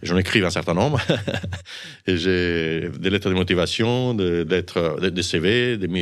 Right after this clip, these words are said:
et cetera. Mais effectivement, je me suis dit, il faut persévérer, il faut jamais lâcher. C'est clair qu'on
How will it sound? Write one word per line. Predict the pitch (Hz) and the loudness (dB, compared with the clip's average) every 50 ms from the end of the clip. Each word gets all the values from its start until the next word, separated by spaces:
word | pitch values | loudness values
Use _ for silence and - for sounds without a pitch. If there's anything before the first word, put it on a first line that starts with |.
| 87 87 | 0 0
et | 82 80 - | 0 -2 -2
cetera. | - - - - - 123 160 196 175 - - - _ _ _ - - | -4 -6 -4 0 0 0 0 0 -4 -8 -14 -20 _ _ _ -6 -2
Mais | 92 104 113 - - _ - | -2 -2 -2 -2 -6 _ -6
effectivement, | 98 98 123 107 - 151 175 214 226 | -4 -2 -2 -2 0 0 0 2 2
je | 143 117 | 2 2
me | 104 | 0
suis | 95 - 123 | 0 0 0
dit, | 165 214 214 - - - - - - - - - _ - | 0 0 0 -2 -6 -10 -20 -20 -20 -20 -20 -20 _ -18
il | - | -6
faut | - - 147 139 - - - _ - | 0 0 2 2 0 -4 -8 _ 0
persévérer, | 139 120 - - 127 113 107 98 95 120 143 - - _ _ _ - - - - | 0 0 2 2 2 2 4 2 2 0 -4 -8 -16 _ _ _ -20 -20 -16 -14
il | - - - | -14 -8 -4
faut | - 104 104 | -2 0 2
jamais | 92 107 156 185 190 | 2 2 2 2 2
lâcher. | 143 101 - - 85 - - - _ _ _ _ _ _ _ _ | 0 0 0 -2 -4 -6 -8 -12 _ _ _ _ _ _ _ _
C'est | - - - | -10 -8 -6
clair | - - 123 127 - | -2 0 0 0 0
qu'on | - 95 85 | 0 -2 -4